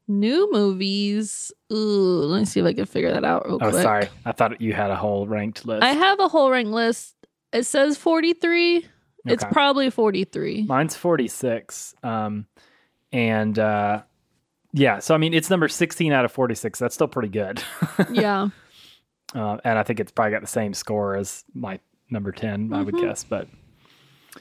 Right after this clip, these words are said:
Speaker 2: yeah.
Speaker 1: Um, but yeah, it's All of Us Strangers. I, I'm fine with the ending, and I wish I could talk more about the spoilery stuff.
Speaker 2: Yeah.
Speaker 1: But it is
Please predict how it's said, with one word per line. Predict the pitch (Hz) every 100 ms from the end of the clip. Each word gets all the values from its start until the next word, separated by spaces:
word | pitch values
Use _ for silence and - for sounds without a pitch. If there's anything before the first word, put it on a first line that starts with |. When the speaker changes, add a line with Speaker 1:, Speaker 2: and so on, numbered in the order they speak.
| _ -
Speaker 2:
yeah. | - 247 247
Speaker 1:
Um, | 247
but | 277
yeah, | 330 359
it's | 262 269
All | 262
of | 277
Us | 277 -
Strangers. | 269 254 254 254 254 254 - -
I, | 226 247 247 262 - - _ _ -
I'm | 294 480
fine | - 254 262 277
with | 285
the | 294
ending, | 277 294 294 302 294 294 285 -
and | 208 214 214 208
I | 208
wish | 247 247
I | 240
could | 226
talk | 254 -
more | 208 214
about | 208 196
the | 180 196
spoilery | - - 190 190 208 214 214
stuff. | - 226 220 - - -
Speaker 2:
Yeah. | 127
Speaker 1:
But | 180 180 175
it | 240
is | 320 359